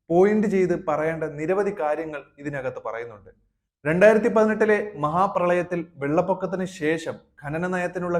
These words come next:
ശുപാർശകൾ കേരളം അവഗണിച്ചതും ക്വാറി പെർമിറ്റ് കൂട്ടിയതും ഇതിൽ എഴുതി ചേർക്കാൻ കേന്ദ്രം ലേഖകന്മാരോട് ആവശ്യപ്പെടുന്നുണ്ട്.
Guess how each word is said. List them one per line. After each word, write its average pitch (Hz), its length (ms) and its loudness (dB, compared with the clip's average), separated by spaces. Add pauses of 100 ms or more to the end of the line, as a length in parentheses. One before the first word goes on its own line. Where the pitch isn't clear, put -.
ശുപാർശകൾ 160 560 -2 (160)
കേരളം 156 320 -2 (160)
അവഗണിച്ചതും 139 580 -6 (520)
ക്വാറി 180 340 6
പെർമിറ്റ് 202 320 -2 (100)
കൂട്ടിയതും 175 500 0 (200)
ഇതിൽ 165 200 0 (140)
എഴുതി 175 220 -2
ചേർക്കാൻ 143 360 -4 (280)
കേന്ദ്രം 147 340 -4 (220)
ലേഖകന്മാരോട് 131 760 -6 (220)
ആവശ്യപ്പെടുന്നുണ്ട്. 110 640 -14